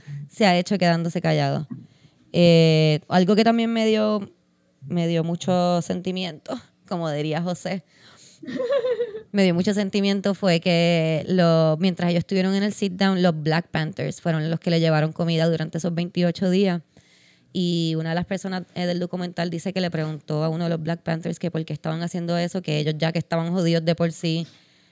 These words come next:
Speaker 1: por qué los estaban ayudando a ellos. Y ellos le contestaron que, pues, porque ellos estaban a favor de, ¿verdad?, la equidad y que el, todo el mundo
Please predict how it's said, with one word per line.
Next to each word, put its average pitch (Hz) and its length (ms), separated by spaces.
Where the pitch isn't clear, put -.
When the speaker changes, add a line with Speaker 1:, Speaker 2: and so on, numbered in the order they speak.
Speaker 1:
por 185 140
qué 175 140
los 170 100
estaban 175 360
ayudando 180 440
a 180 100
ellos. 185 340
Y 175 240
ellos 160 200
le 175 100
contestaron 180 600
que, 180 140
pues, 165 200
porque 165 360
ellos 165 340
estaban 180 420
a 185 60
favor 175 460
de, 160 600
¿verdad?, 165 220
la 170 80
equidad 165 480
y 185 100
que 165 220
el, 143 220
todo 170 340
el 175 80
mundo 180 640